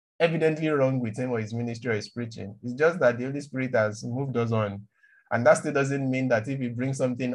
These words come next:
up again tomorrow to say, "Listen to what he said about that," we'll go on to listen to it. So basically, I'm saying, be guided, be guided. And you don't have to overthink this.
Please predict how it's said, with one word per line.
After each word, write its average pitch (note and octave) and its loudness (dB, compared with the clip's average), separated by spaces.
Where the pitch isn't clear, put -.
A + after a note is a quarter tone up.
up A#2+ -2
again A#2+ -4
tomorrow A#2 0
to G2+ -10
say, A#2 -4
"Listen B2+ -2
to A#2+ -4
what A2+ 0
he A2+ -6
said A2 -2
about G#2 2
that," G2 2
we'll G2+ -10
go A#2+ -2
on A2+ -2
to G#2+ -8
listen A2 -8
to - -18
it. - -20
So E3+ -6
basically, F3+ 4
I'm C3+ 2
saying, C#3+ -4
be A2+ -4
guided, G2+ -2
be G#2 -8
guided. F#2+ -8
And C3 0
you C3+ 0
don't D#3+ 4
have C#3 4
to A#2+ -4
overthink A2+ -2
this. G2 -10